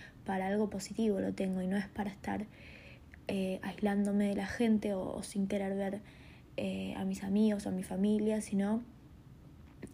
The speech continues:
eh, al revés, ¿no? Para poder ayudar a, a alguien, para poder estar presente para la otra persona que capaz necesita una comprensión, eh,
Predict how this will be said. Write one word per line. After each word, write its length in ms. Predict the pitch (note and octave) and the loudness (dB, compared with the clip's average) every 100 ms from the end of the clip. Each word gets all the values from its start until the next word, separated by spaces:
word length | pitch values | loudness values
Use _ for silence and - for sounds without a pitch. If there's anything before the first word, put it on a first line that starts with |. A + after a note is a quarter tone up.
| - - | -8 -2
eh, 280 | G3+ G3 - - - - - - - | 0 0 -2 -4 -4 -8 -14 -18 -6
al 180 | G#3+ G3+ | -2 0
revés, 300 | G#3 A3 G#3 | 2 2 2
¿no? 180 | G#3 A3 | 0 -2
Para 380 | A#3 G3+ - - - - - - - | -2 -2 -4 -6 -12 -18 -18 -18 0
poder 240 | G#3 G#3 | 4 6
ayudar 600 | A3 - G#3 G#3 G#3+ G3+ - - | 4 2 2 4 4 2 -6 -4
a, 480 | G3 G3 G3 G3 - | -2 0 -2 -4 -4
a 220 | G3 G3 | -2 0
alguien, 420 | G#3 G3+ G3 G3 | 0 0 0 -2
para 220 | - G3+ | -4 -6
poder 260 | G3+ G#3+ G#3+ | -4 -2 0
estar 460 | G#3+ - - G#3+ G#3+ - - - - | -2 -4 -2 -2 -4 -12 -18 -18 -8
presente 720 | - G#3 - B3+ A#3 G#3 G#3 G3+ | -4 -2 2 4 6 4 2 -4
para 280 | G#3 G#3 G#3 | -4 -4 -2
la 120 | G3+ | -2
otra 180 | G3 G3+ | -4 -4
persona 600 | - - G#3+ G3+ G#3 A3 - - - - | -6 -6 -4 -2 -2 -8 -16 -20 -20 -16
que 100 | - | -8
capaz 380 | G3+ G3 G3+ G3+ | -4 0 0 2
necesita 560 | G#3 G#3 G3+ - G#3+ | 0 0 -6 -2 0
una 200 | G#3 G3+ | 0 0
comprensión, 920 | G3+ F#3+ G3 G3+ G3 - G#3 G3+ G3+ G#3+ - - - - - - - - - | -2 -4 -2 -2 -4 -4 -2 0 0 -2 -12 -18 -18 -18 -18 -18 -18 -14 -2
eh, 640 | G#3+ G3+ G3 G3 - - | 0 0 -2 -4 -6 -10